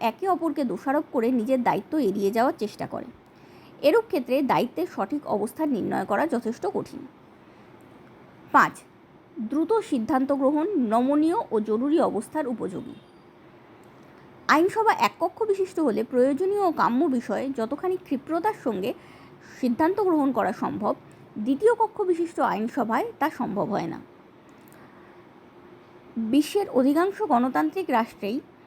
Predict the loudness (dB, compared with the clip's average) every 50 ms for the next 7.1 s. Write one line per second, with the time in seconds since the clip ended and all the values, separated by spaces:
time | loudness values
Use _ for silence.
0 | -20 -20 -20 -20 -20 -20 -20 -20 -20 -20 -8 -2 0 0 2 4 2 2 2 0
1 | -2 -2 -2 -2 -2 -2 -2 -4 -2 -2 -2 0 0 0 0 0 0 0 0 0
2 | 0 -2 -4 -6 -14 -6 -2 0 0 0 0 -4 -8 -8 -8 -10 -8 -6 -8 -8
3 | -8 -10 -6 -2 0 2 4 4 4 2 2 2 0 -2 -2 0 2 4 2 2
4 | 2 0 -2 0 0 0 0 0 0 -2 -4 -6 -8 -8 -8 -10 -18 -20 -20 -20
5 | -20 -20 -20 -20 -20 -20 -20 -20 -12 -6 -6 -6 -4 -2 -2 0 0 0 0 2
6 | 2 2 2 2 -2 -4 -2 0 2 2 2 2 2 0 0 0 -2 -4 -4 -4
7 | -6